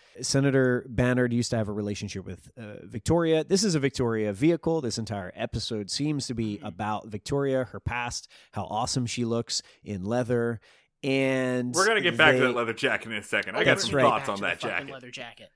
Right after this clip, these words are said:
Speaker 1: And, uh, we see that Bannard is talking about his past, how things are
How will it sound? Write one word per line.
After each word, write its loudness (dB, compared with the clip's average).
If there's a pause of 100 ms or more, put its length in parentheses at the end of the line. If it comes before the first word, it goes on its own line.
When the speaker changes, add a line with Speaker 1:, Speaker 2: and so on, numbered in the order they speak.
(220)
Speaker 1:
And, 2 (120)
uh, 4
we 2
see 0
that -2
Bannard 0
is -2
talking -2
about -2
his -6
past, -2
how -4
things -2
are -4